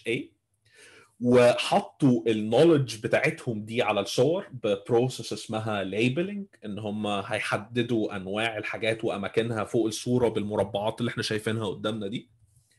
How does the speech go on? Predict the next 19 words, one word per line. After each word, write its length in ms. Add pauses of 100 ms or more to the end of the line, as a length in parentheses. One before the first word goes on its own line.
(800)
ويقدروا 540
بعد 280
كده 260
ان 120
هم 500 (340)
يدوا 580
الماشين 400
ليرنينج 300
موديل 460
صورة 580
فاضية 400
ما 120
عليهاش 340
المربعات 580
الصفرة 340
دي، 280
ويطلبوا 600
من 100
الماشين 500